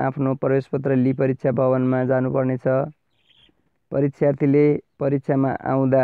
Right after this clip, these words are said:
नेपाली नागरिकताको प्रमाणपत्र वा सरकारी कार्यालयबाट जारी भएको फोटोसहितको कुनै एक सक्कली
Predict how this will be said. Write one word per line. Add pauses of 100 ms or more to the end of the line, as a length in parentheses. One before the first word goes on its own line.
नेपाली
नागरिकताको
प्रमाणपत्र
वा
सरकारी
कार्यालयबाट (640)
जारी
भएको
फोटोसहितको
कुनै (160)
एक (220)
सक्कली